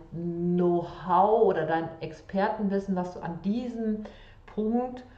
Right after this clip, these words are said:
zur Verfügung, also in dieser Runde zeigen willst, also darauf eingehen willst. Dann vielleicht noch etwas, was das ergänzt, also dieses Beruf, diese berufliche Perspektive. Und das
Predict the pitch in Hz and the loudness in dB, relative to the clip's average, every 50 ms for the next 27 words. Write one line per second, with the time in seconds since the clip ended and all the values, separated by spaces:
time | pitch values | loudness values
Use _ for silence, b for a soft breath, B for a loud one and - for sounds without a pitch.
0 | B B - - 185 185 180 180 175 - - 233 233 - - - - - - - | B B -12 -8 -6 -4 -2 -2 -2 -2 -2 -2 -2 -2 -4 -6 -8 -10 -14 -16
1 | - - 185 202 214 220 208 180 196 190 175 170 160 151 160 175 208 226 233 226 | -4 2 4 4 4 4 2 2 2 2 2 2 0 2 2 4 4 4 4 4
2 | 226 220 220 B B B B B B B - - - - 185 175 180 233 233 240 | 2 2 2 B B B B B B B -20 -16 -6 -2 2 4 4 4 2 0
3 | - - 262 302 403 - - - - - - - 139 139 139 139 - - - - | -2 -2 -2 0 0 -2 -4 -8 -12 -12 -12 -12 -10 -10 -10 -12 -12 -16 -20 -20
4 | - - - - - _ - - - - 147 170 170 165 165 160 - 160 190 208 | -20 -20 -20 -20 -20 _ -20 -20 -14 -6 -4 -2 0 0 0 0 0 0 0 2
5 | 220 240 247 233 247 262 311 427 - - - - B B B B B B B B | 2 2 2 2 2 2 2 2 0 -2 -8 -12 B B B B B B B B
6 | B B B B B B B B B B B B B B 170 165 196 190 220 254 | B B B B B B B B B B B B B B 0 4 6 6 6 4
7 | 277 277 - - - - - - - - 208 - 185 190 190 - - 185 214 - | 2 -2 -6 -8 -10 -14 -18 -18 -6 -2 2 2 4 2 2 2 2 2 2 2
8 | - - - - - 262 262 - 202 202 - 196 190 190 - - 165 156 139 - | 0 -2 -4 -2 0 0 0 0 0 -2 -2 -2 -4 -4 -4 -4 -6 -6 -4 -4
9 | - 143 143 190 - - - - - 170 165 - 160 175 170 151 143 - - - | -4 -2 -2 -2 -2 -4 -6 -6 -6 -4 -4 -4 -6 -6 -6 -8 -8 -12 -10 -8
10 | 165 160 147 156 185 220 214 - 196 180 165 151 147 139 139 139 143 160 - - | -8 -6 -2 -2 -2 -2 -2 -6 -6 -6 -6 -6 -6 -8 -8 -6 -6 -6 -6 -6
11 | - 240 240 269 - - 269 269 - - 277 277 - - - 285 302 320 339 349 | -8 -10 -12 -12 -10 -8 -8 -8 -6 -6 -6 -8 -8 -8 -8 -6 -4 -2 0 0
12 | 349 - - 196 190 196 196 | 0 0 0 0 2 0 0